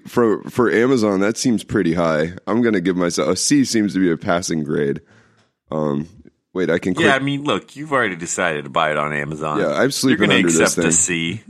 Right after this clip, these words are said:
Speaker 2: I
Speaker 1: Yeah.
Speaker 2: mean, nobody's arguing with that.
Speaker 1: I just, so what I meant is that, like, this product appeared not via,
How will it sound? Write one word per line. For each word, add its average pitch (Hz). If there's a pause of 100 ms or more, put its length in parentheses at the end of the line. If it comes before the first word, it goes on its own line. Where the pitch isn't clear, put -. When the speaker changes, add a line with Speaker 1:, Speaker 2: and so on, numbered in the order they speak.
Speaker 2:
I 101
Speaker 1:
Yeah. 107
Speaker 2:
mean, 98 (160)
nobody's 120
arguing 73
with 65
that. 67 (240)
Speaker 1:
I 151
just, 208
so 175
what 160
I 151
meant 190
is 120
that, 113
like, 196
this 135
product 147 (600)
appeared 143
not 120
via, 107